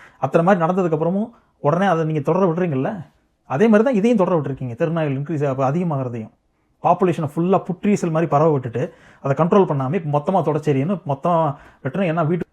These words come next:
அதுக்கு எதுக்கு ஒருத்தர் நாயை வந்து வச்சு கொஞ்சம் இப்ப இருக்கிற நாயெல்லாம் நீங்க தூக்கி போய் கொல்லக்கூடாதுன்றவன்ட்ட வந்து காமிக்கிற கோவத்துல பத்து percent-ஐ வந்து உண்மையா நீங்க யார்கிட்ட காசு வாங்கிட்டு ஓட்டு போட்டீங்களோ அவங்ககிட்ட காமிங்க. ஷோல நடத்துறீங்களே நீங்க தான், ஓப்பன் புக்ஸ் தானே நீங்க, இன்டலெக்சுவல்ஸ் தானே நீங்க, அதை கேளுங்க.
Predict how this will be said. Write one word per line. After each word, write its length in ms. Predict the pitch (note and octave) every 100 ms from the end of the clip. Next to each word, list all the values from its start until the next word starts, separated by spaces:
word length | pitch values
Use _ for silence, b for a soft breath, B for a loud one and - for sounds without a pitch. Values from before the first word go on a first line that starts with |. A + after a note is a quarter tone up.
| _ _
அதுக்கு 260 | _ F3+ G3+
எதுக்கு 240 | A3 G3+
ஒருத்தர் 160 | F3 E3
நாயை 340 | D3+ F3 G3+
வந்து 180 | F3+ F3
வச்சு 240 | E3 D#3 E3+
கொஞ்சம் 220 | D#3+ E3
இப்ப 160 | D3+
இருக்கிற 240 | D#3 F#3 F#3
நாயெல்லாம் 260 | D#3+ E3
நீங்க 260 | E3 C#3+ F#3
தூக்கி 80 | E3
போய் 140 | D#3+
கொல்லக்கூடாதுன்றவன்ட்ட 840 | D3+ D#3 F3 E3+ D#3 D3 C#3+ D3 D3+
வந்து 0 |
காமிக்கிற 320 | D3 D3 C3+
கோவத்துல 360 | E3 D#3 D#3
பத்து 240 | C3+ - G3
percent-ஐ 340 | E3 E3 D#3
வந்து 260 | C#3 C#3 A3+ B B
உண்மையா 320 | - F3+ G3 F#3
நீங்க 200 | E3 D3
யார்கிட்ட 380 | C#3+ F3+ D#3+
காசு 260 | D3+ G3 F3+
வாங்கிட்டு 120 | E3+
ஓட்டு 260 | D3+ D3 C3+
போட்டீங்களோ 220 | C#3+ D#3
அவங்ககிட்ட 300 | D3 D3 C#3
காமிங்க. 400 | D#3 D3+ A#2 C#3+ - _ _ _ _ _ _ _ _ _ _
ஷோல 280 | F3 A3 G#3+
நடத்துறீங்களே 400 | F3 F3+ F#3 E3
நீங்க 160 | D#3+ E3
தான், 120 | F3
ஓப்பன் 340 | D3+ F#3 G3+ D#3
புக்ஸ் 180 | D#3
தானே 180 | E3+ D#3
நீங்க, 340 | C#3+ C3 B2+ B2 - _ _ _ _
இன்டலெக்சுவல்ஸ் 480 | D3 F#3+ G3+ F#3 D#3+
தானே 160 | D#3+ D3+
நீங்க, 440 | C3 C3 D#3 C3 _ _ _
அதை 180 | _ C#3+
கேளுங்க. 440 | C#3+ F#3 C3+ D3+